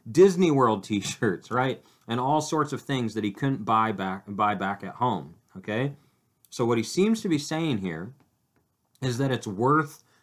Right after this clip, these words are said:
the wait to see your, see your stewardship pay off. It's worth the wait to see your investment pay off. It's worth the wait to see, uh, see purpose, your, your purpose and meaning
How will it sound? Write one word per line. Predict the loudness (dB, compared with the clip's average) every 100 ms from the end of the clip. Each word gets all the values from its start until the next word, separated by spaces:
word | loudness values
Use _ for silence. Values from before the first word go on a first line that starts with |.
| _
the | -2 0
wait | 2 2 2 -2 -4 -14 -20 _ _ _ _
to | -8
see | -4 2 2
your, | 2 0
see | -4 -12 -6 0
your | 2 2
stewardship | 0 2 4 4 2 -4 -8
pay | -6 -4
off. | -2 -4 -4
It's | -8 -2
worth | 0 0 0
the | 0
wait | 0 0 -6 _ -10
to |
see | -4 0
your | 2 2
investment | 0 -2 -4 -6 -6 -4
pay | -4
off. | -4 -6
It's | -4
worth | 0 0 0
the |
wait | -2 -2 -4
to | -10
see, | -4 -2 -2 -4 _ _ _ _
uh, | -2 0 -2 -6
see | -6 0 0
purpose, | 0 0 2 2 -2 -2
your, | -2 -2 -2
your | -4
purpose | -2 0 0 -2 -6
and | -2 0
meaning | 2 2 2 -2